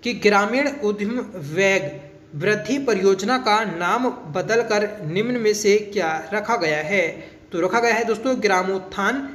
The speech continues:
योजना। सही आंसर है ऑप्शन ए,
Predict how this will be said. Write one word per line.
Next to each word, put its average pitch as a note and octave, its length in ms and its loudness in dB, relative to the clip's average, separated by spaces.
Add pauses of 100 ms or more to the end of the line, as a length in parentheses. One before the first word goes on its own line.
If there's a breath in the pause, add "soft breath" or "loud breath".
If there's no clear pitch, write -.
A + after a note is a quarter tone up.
(160)
योजना। D#3+ 500 -2 (400)
सही G#3+ 240 -2
आंसर G3 340 2
है A#3 360 0
ऑप्शन G3+ 500 0 (420 loud breath)
ए, E3 460 0